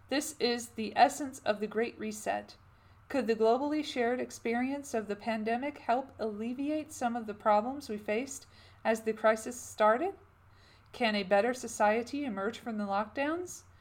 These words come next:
Amartya Sen, laureate of the Nobel Prize in Economics, thinks so, believing that the need to act together can certainly generate an appreciation of the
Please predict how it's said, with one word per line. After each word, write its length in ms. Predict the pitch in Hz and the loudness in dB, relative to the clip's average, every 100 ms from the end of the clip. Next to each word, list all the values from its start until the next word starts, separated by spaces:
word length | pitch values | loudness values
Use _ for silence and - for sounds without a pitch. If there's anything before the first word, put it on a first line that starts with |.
| - - | -20 -8
Amartya 640 | 214 233 294 - 320 320 320 | 4 6 6 4 4 4 2
Sen, 460 | - 277 247 247 - - _ - | -2 0 2 0 -8 -20 _ -2
laureate 640 | 233 269 294 - - - - | 2 4 2 0 -8 -14 4
of 320 | 220 220 214 - | 6 6 2 -8
the 360 | 214 208 208 208 - 202 - | -4 -2 -2 -4 -10 -20 -8
Nobel 680 | 214 233 294 294 294 311 311 - - - | -2 0 4 6 6 6 0 -18 -20 -12
Prize 600 | - 240 240 233 240 - | 6 10 10 8 2 -8
in 280 | - 208 208 - | -4 -2 -2 -6
Economics, 800 | 247 277 247 220 214 226 - - | -6 -2 2 2 2 -2 -8 -8
thinks 260 | 233 214 - | -6 -6 -6
so, 360 | 190 185 208 214 - | -4 -2 -4 -8 -8
believing 400 | 202 208 208 190 | -4 -4 -4 -2
that 320 | 196 208 208 - - - - | -2 -2 -4 -18 -20 -10 -2
the 80 | 233 | 0
need 260 | 349 370 | 0 -2
to 140 | 269 - | 0 2
act 260 | 240 240 | 2 0
together 420 | 233 226 226 233 | -2 4 4 2
can 320 | 233 - 208 208 | -2 -4 -6 -4
certainly 600 | - 277 294 285 285 - | -4 -4 -6 -8 -8 -8
generate 560 | - 233 233 226 226 - - | -4 -2 -2 -2 -4 -8 -6
an 280 | 196 190 - - | -4 -6 -10 -10
appreciation 760 | 185 - 277 285 254 247 254 - | -8 -6 -6 -4 -6 -6 -8 -4
of 220 | 202 196 | -4 -4
the 220 | 196 202 | -8 -8